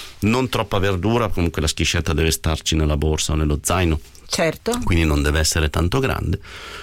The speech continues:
Speaker 1: però una, comunque una quantità di verdura che comporta colore, sapore e fibre. Ci mettiamo sempre, per una questione di igiene, ma anche per una questione di gusto, un qualcosina di acido che fa un po' da mini disinfettante naturale,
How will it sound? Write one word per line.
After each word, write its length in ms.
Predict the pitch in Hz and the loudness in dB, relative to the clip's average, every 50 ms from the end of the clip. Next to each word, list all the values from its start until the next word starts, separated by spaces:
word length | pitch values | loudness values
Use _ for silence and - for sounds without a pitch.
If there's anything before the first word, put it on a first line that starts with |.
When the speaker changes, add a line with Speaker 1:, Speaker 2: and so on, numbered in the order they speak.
| - - | -6 -2
Speaker 1:
però 240 | - 233 - 156 | 0 2 2 2
una, 180 | 120 113 113 117 | 2 2 2 2
comunque 340 | - 127 127 139 139 - 139 | 2 2 2 2 2 2 0
una 100 | 117 113 | 0 2
quantità 340 | 117 117 113 113 117 - 127 | 2 0 0 0 0 0 0
di 120 | 117 113 | 0 2
verdura 400 | 107 120 117 117 135 147 151 135 | 2 0 0 0 0 0 0 0
che 120 | - - | 0 -2
comporta 720 | 92 - 101 101 101 95 - 101 92 90 - - - 85 - - - - - - - - - | -2 0 0 0 2 2 2 2 2 0 -2 -2 -4 -4 -4 -4 -8 -14 -16 -16 -16 -16 -8
colore, 720 | - - 117 123 131 135 147 151 156 151 160 165 156 - - | -2 0 2 2 4 4 2 2 2 2 2 0 0 -2 -2
sapore 720 | - - - 117 113 - 107 98 92 87 87 87 - - - - - - - | -4 -2 -2 -2 -2 0 0 2 2 2 2 2 0 -2 -6 -14 -20 -20 -6
e 100 | - - | -2 0
fibre. 460 | - - - - - - - - - - - - - - - - - - - - - - - - - - | 0 2 0 -2 -4 -6 -8 -10 -10 -12 -16 -20 -20 -20 -20 -18 -18 -18 -18 -18 -20 -20 -20 -20 -18 -8
Ci 200 | - - - - | -4 -2 0 2
mettiamo 500 | 175 175 165 - - - 190 190 175 160 | 2 2 0 -2 -2 0 0 2 2 2
sempre, 540 | 143 - - 175 160 135 104 82 - - 82 | 2 2 2 2 2 2 0 0 0 0 0
per 140 | - 92 90 | 2 2 2
una 120 | 92 98 | 2 2
questione 380 | 92 104 92 - - 107 104 98 | 2 0 0 0 0 2 2 2
di 100 | 95 95 | 2 2
igiene, 460 | 95 90 98 107 104 90 78 76 73 | 2 2 2 2 2 2 2 2 2
ma 100 | 69 71 | 2 2
anche 220 | 73 76 76 - - | 2 2 0 0 -2
per 160 | - - 80 | 0 2 2
una 140 | 78 76 73 | 2 0 0
questione 580 | - 85 80 - - - 92 90 82 78 78 | 0 -2 -2 -2 -2 -2 0 2 2 2 2
di 160 | 76 76 82 90 | 2 2 2 2
gusto, 600 | 87 98 110 120 127 - - - 147 156 151 135 | 2 2 2 2 2 0 0 0 0 0 0 0
un 160 | - 104 110 113 | 0 0 0 0
qualcosina 560 | - 117 120 - - 120 98 92 90 85 85 | -2 -2 -2 0 0 0 2 2 2 2 2
di 160 | 80 80 80 | 2 2 0
acido 460 | 73 57 - - - - - 78 76 | 0 0 -2 -2 -2 0 0 2 0
che 140 | 73 - 78 | 0 0 0
fa 160 | - - 92 | 0 2 2
un 180 | 87 82 82 80 | 2 2 2 0
po' 180 | - 82 80 78 | 0 0 2 2
da 140 | 76 78 76 | 2 2 2
mini 400 | 76 80 82 82 82 80 76 73 | 2 2 2 2 2 2 2 0
disinfettante 760 | 69 73 71 73 76 73 - - - - - 80 76 76 - | 0 0 0 0 0 0 -2 -2 -2 0 0 0 0 0 0
naturale, 640 | 82 82 82 - 117 113 107 87 85 92 104 131 131 | 0 0 0 2 0 2 2 2 0 0 0 0 -2